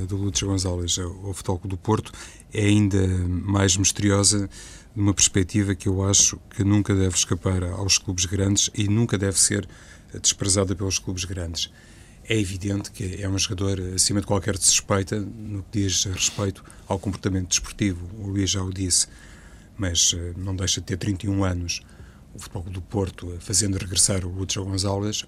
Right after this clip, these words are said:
obviamente tem a noção que não mais vai fazer um grande negócio como ele. E, e nesse sentido parece-me que o Porto, eh, comete aqui um erro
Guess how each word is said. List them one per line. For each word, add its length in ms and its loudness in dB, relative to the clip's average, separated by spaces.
obviamente 640 -4
tem 180 0
a 40 0
noção 460 0
que 80 -6
não 180 4
mais 340 2
vai 160 -2
fazer 480 0
um 80 4
grande 220 4
negócio 420 0
como 200 2
ele. 200 0
E, 260 0
e 40 6
nesse 240 6
sentido 320 4
parece-me 500 4
que 300 2
o 500 -6
Porto, 500 2
eh, 320 -2
comete 560 0
aqui 260 -2
um 260 2
erro 460 2